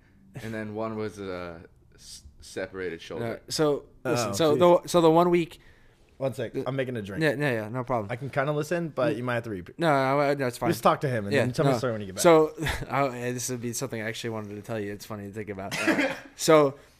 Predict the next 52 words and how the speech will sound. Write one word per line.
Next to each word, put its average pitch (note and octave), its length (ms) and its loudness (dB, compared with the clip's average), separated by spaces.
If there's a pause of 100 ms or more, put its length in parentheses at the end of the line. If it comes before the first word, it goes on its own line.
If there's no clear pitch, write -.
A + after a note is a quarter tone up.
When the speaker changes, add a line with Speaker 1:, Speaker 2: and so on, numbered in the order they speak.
(120)
Speaker 2:
the, C#3+ 300 4
the C3+ 100 0
one E3 240 2
week D3+ 280 -2
you C3 100 -2
hurt B2+ 180 -2
yourself, G#2+ 460 -6
that's B2+ 200 -4
the D3 40 -8
week D3 160 -2
we C3+ 80 -6
went C3+ 120 -6
to A#2 60 -10
Caffrey's A#2 520 -4
and A#2 100 -8
you A2+ 60 -8
had A2 100 -4
the G#2+ 80 -8
neck A2 300 -6
brace A2 240 -4
on A2 180 -6
and A2 100 -10
everything G#2+ 320 -10
like G#2 200 -10
that. G2+ 200 -6
Speaker 1:
Looked A2+ 180 -4
like G2+ 180 -4
an F#2 80 -10
idiot. F2+ 420 -8
Speaker 2:
Yeah, B2 300 -6
so, A#2+ 320 -6 (240)
like, C3 160 -4
everybody's D3 280 0
like, D3+ 140 -4
"Oh D#3 240 6
my D#3 160 4
God, D3 380 6
Rudy D3+ 180 0
hurt C#3+ 220 4
himself," B2+ 580 0
you C#3 60 -2
know, B2+ 240 -2
this B2+ 240 -4
and B2 100 -8
that. A#2 260 -4 (760)
And C#3 180 -2
then D#3+ 420 0 (440)
I C3+ 100 2
remember D#3+ 300 0
the B2 160 -6
second E3 420 -2
week C#3 440 -4